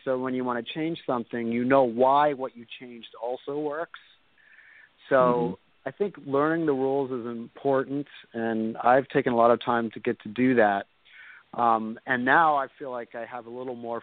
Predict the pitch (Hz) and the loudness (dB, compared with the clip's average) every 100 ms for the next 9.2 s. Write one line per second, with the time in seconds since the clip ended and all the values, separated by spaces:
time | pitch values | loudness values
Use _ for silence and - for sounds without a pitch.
0 | - 123 120 117 113 110 113 - 110 110 | -8 -6 -4 -6 -10 -14 -14 -8 -6 -4
1 | 107 107 107 107 _ _ _ _ _ 127 | -4 -4 -8 -12 _ _ _ _ _ -6
2 | 117 110 98 107 104 107 151 165 151 147 | -4 -6 -2 -2 -2 2 4 6 6 4
3 | 151 123 104 117 113 113 110 110 135 143 | 2 0 -4 -4 -4 -4 -6 -8 -6 -6
4 | 135 123 127 120 117 113 113 113 - - | -8 -8 -8 -8 -10 -16 -20 _ -20 -12
5 | 127 127 - 113 120 107 110 107 _ _ | -8 -8 -10 -14 -12 -8 -6 -6 _ _
6 | - - - _ - 120 113 110 110 107 | -20 -20 -20 _ -6 2 4 4 0 -6
7 | _ - - _ - 131 127 123 117 117 | _ -20 -20 _ 4 6 6 2 -4 -14
8 | _ _ _ _ _ _ 160 175 190 160 | _ _ _ _ _ _ 2 2 0 -6
9 | 151 135 | -4 -6